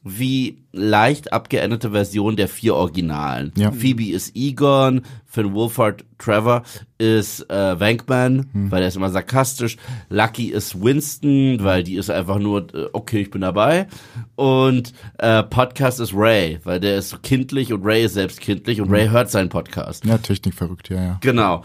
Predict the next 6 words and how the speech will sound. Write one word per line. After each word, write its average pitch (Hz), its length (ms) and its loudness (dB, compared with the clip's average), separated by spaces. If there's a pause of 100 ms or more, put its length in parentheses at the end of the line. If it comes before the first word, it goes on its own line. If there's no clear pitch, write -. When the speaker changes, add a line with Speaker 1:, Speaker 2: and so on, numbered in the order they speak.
(280)
Speaker 1:
Und 123 400 0 (760)
daraus 120 380 4
macht 147 180 2
man 113 360 -2
nichts. 95 760 -2 (100)
Einfach 127 280 0